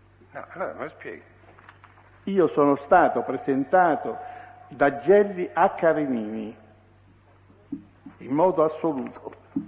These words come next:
Speaker 1: Oh, e Carenini ha detto il contrario.
Speaker 2: Eh beh, eh, di che
Speaker 1: E soprattutto colloca questa conoscenza almeno tre anni prima, millenovecentosettanta millenovecentosettantuno.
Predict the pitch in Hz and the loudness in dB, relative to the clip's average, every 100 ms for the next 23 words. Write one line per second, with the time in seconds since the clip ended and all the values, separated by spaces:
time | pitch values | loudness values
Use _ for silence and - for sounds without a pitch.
0 | - _ _ - - - - - - _ | -12 _ _ -20 -20 -20 -18 -18 -18 _
1 | - - 143 127 131 139 190 220 233 160 | -14 -8 -8 -8 -10 -6 -6 -6 -8 -8
2 | 139 131 127 110 113 101 - 90 85 - | -6 -6 -8 -10 -12 -14 -10 -10 -10 -16
3 | - - 147 - - 269 202 123 120 - | -20 -20 -18 -18 -18 -16 -16 -16 -18 -14
4 | 120 - 151 170 - 240 - 131 - 156 | -12 -8 -6 -6 -8 -12 -6 -6 -2 0
5 | 131 113 110 110 113 123 151 - 120 127 | 0 -2 -4 -2 -2 -2 -8 -6 -8 -6
6 | 135 135 - 123 95 90 - 139 - - | -8 -10 -10 -10 -10 -14 -12 -10 -10 -14
7 | - - - _ - - - - 127 180 | -20 -20 -20 _ -20 -20 -16 -8 -8 -6
8 | 208 175 139 135 135 135 - 90 85 87 | -8 -6 -4 -4 -6 -8 -14 -18 -16 -16
9 | - 117 151 143 123 123 - 147 131 123 | -16 -12 -8 -6 -4 -4 -6 -10 -10 -12
10 | 135 165 165 - 120 127 123 120 117 101 | -10 -8 -8 -8 -10 -8 -8 -8 -8 -10
11 | 120 - 104 107 - 95 92 - 82 - | -12 -12 -16 -18 -16 -16 -16 -18 -20 -20
12 | - - | -20 -20